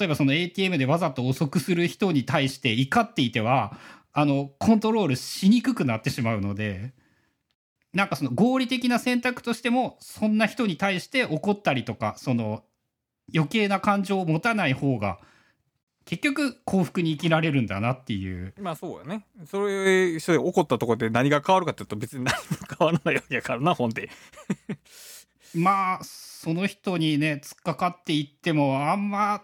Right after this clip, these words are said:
Speaker 1: 大抵の場合は得しないですよね。
Speaker 2: うん。だから、あの、何かを見逃すことで集団の規範が劣化するような場合、あるいはその自分の身近な人に害が及ぶような場合は、もちろんちゃんと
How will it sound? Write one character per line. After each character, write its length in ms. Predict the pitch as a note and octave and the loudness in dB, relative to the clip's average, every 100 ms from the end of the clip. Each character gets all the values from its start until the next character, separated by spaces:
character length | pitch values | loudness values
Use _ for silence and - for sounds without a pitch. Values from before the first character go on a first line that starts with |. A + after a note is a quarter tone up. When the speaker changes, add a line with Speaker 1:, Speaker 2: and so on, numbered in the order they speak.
| _ | _
Speaker 1:
大 260 | - G3 G#3+ | -4 -4 -2
抵 160 | B3 | -4
の 100 | B3 | -2
場 100 | A#3 | -2
合 40 | A#3 | -2
は 80 | |
得 200 | A#3 G#3+ B3 | 0 0 0
し 80 | |
な 120 | A#3+ G#3+ | 0 0
い 40 | |
で 80 | D#3+ | 0
す 120 | D#3+ | 0
よ 140 | C3 | -2
ね。 320 | A#2+ B2+ A2+ G#2 | 0 0 -2 -6
Speaker 2:
う 40 | |
ん。 520 | C3 B2 B2 A#2+ B2 - _ _ | -8 -8 -10 -10 -14 -18 _ _
だ 80 | F#3+ | 0
か 80 | F#3 | 4
ら、 280 | F3 E3 - _ _ _ | 4 2 -4 _ _ _
あ 180 | - E3 | -2 0
の、 520 | E3+ E3 E3 A2 D3+ - | 2 2 0 -2 -6 -2
何 220 | G3 C4 | 0 2
か 180 | B3 G#3+ | 4 4
を 360 | F#3+ F3 D3 D#3 | 4 2 -2 -6
見 380 | F3 F3+ G3+ | -6 -2 2
逃 260 | B3 A#3+ A#3 | 4 4 4
す 100 | - | 2
こ 100 | A#3+ | 0
と 140 | A3+ E3 | 2 2
で 100 | D3 | 2
集 220 | A#3 A#3 | 2 4
団 140 | A#3 | 4
の 60 | A#3 | 2
規 140 | G3 | 0
範 160 | F3 F3 | 2 4
が 100 | D3+ | 4
劣 160 | D#3 - | 2 2
化 120 | F#3+ | 0
す 120 | A#3+ | 2
る 60 | C4+ | 2
よ 100 | C4 | 4
う 20 | |
な 140 | G#3+ | 4
場 220 | G#3+ A3+ | 4 4
合、 40 | A3+ C#4+ - - - | 2 0 -8 -20 -6
あ 100 | D#3+ | 2
る 40 | D3+ | 2
い 20 | |
は 60 | C#3 | 4
そ 60 | |
の 100 | C#3 | 2
自 120 | C3+ C#3+ | 2 2
分 180 | D3 | 4
の 80 | D3+ | 4
身 100 | D3 | 4
近 180 | D3 E3 | 4 2
な 60 | D3 | 2
人 240 | D3 C#3+ | 2 2
に 260 | E3+ D#3 C3+ | 2 -2 0
害 240 | F3 E3 | 0 4
が 260 | C#3+ C#3+ - | 4 2 2
及 220 | G3+ A#3 | 2 2
ぶ 120 | B3+ | 2
よ 60 | B3+ | 2
う 40 | |
な 80 | A3+ | 4
場 260 | A3+ A#3 | 4 4
合 80 | B3+ | 2
は、 220 | F4 - | 2 2
も 120 | C3+ B2 | 0 -2
ち 80 | |
ろ 100 | B2 | 0
ん 60 | A2+ | 0
ち 60 | A2 | -4
ゃ 60 | |
ん 60 | G#2 | -10
と 220 | F#2 - | -12 -14